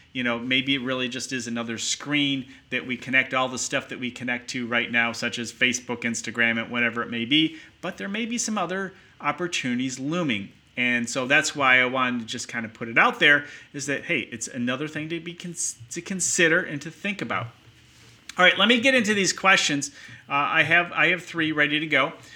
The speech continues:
And, um, oh, okay, here's Harley has a question. Is think with google dot com a, a Google product? Um, it's not a subdomain of Google like the other. Yes, and the answer is it is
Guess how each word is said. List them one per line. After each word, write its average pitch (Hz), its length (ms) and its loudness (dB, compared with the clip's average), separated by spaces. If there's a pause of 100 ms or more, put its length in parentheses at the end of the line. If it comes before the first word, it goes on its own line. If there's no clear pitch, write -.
(240)
And, 156 520 4
um, 147 560 4 (160)
oh, 196 340 0
okay, 151 480 2
here's 202 220 2
Harley 185 400 6
has 160 180 0
a 151 40 -4
question. 123 400 -2 (400)
Is 160 280 0
think - 520 0
with 214 400 0
google 190 220 -4
dot 170 180 2
com 165 300 0
a, 147 260 0 (160)
a 143 140 -4
Google 175 300 -4
product? 170 840 0 (320)
Um, 135 380 0
it's 165 180 -8
not 180 160 4
a 175 40 -2
subdomain 139 760 0
of 127 120 -8
Google 127 300 -6
like 131 300 -4
the 131 140 2
other. 131 120 0
Yes, 151 340 2 (180)
and 165 120 -2
the 190 60 4
answer 226 280 4
is 190 220 2
it 196 280 0
is 190 680 4